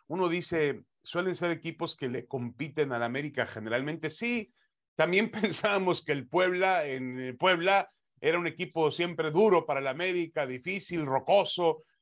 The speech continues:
y sin embargo no lo fue. Pero bueno, este, yo creo que sería una buena final América-Pachuca. Yo voy por una final más, eh, más clásica, más amparada en las estadísticas, América-Monterrey,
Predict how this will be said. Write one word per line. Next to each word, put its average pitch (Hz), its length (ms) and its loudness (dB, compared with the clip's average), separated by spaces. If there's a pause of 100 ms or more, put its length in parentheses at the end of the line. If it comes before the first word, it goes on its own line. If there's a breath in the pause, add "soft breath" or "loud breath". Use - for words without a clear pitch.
(140)
y 127 80 -12
sin 143 140 -8
embargo 156 340 2
no 147 100 2
lo 131 140 2
fue. 127 160 0
Pero 147 220 0
bueno, 165 260 0 (300)
este, 151 340 -6
yo 180 160 2
creo 175 140 0
que 147 80 -8
sería 151 180 0
una 156 120 2
buena 147 200 2
final 135 320 -2
América-Pachuca. 127 880 -2
Yo 156 320 0
voy 151 140 2
por 139 180 -10
una 139 160 -4
final 123 360 -2
más, 120 420 -2
eh, 98 340 -4 (460)
más 135 260 -2
clásica, 160 520 0
más 151 220 -2
amparada 131 420 -2
en 135 60 -4
las 110 160 -8
estadísticas, 165 800 -6
América-Monterrey, 120 1080 -4